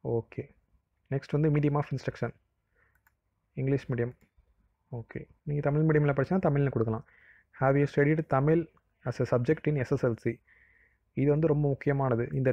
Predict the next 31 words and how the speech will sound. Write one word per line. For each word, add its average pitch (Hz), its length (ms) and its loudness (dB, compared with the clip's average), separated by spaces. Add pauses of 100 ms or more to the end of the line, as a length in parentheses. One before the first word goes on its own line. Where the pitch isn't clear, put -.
டென்த் 180 300 2
ஸ்டாண்டர்ட் 139 380 -2
கிரேடு 135 240 4
வரைக்கும் 127 280 0
நீங்க 135 140 0
வந்து 139 160 0 (640)
தமிழை 170 300 4
ஒரு 139 120 0
சப்ஜெக்டா 143 400 0
வச்சு 139 260 0
எழுதி 143 300 4
பாஸ் 135 260 0
பண்ணியிருந்தீங்க 131 400 0
அப்படின்னாக்கா, 123 480 0 (360)
எஸ் 139 240 2
கொடுக்கணும். 120 340 -2 (120)
அப்படி 120 300 -2
இல்ல 160 240 4 (260)
அப்படின்னா, 123 340 0 (160)
நோ 143 160 2
கொடுக்கணும். 117 320 0 (460)
சப்போஸ் 160 340 0
நீங்க 151 160 2
டென்த் 151 300 0
ஸ்டாண்டர்ட்ல 143 360 2
தமிழ் 147 260 4
ஒரு 139 160 4
மீடியமா 147 340 4
எடுத்து 135 260 2
படிக்கல 139 360 2
அப்படின்னாக்கா, 123 440 0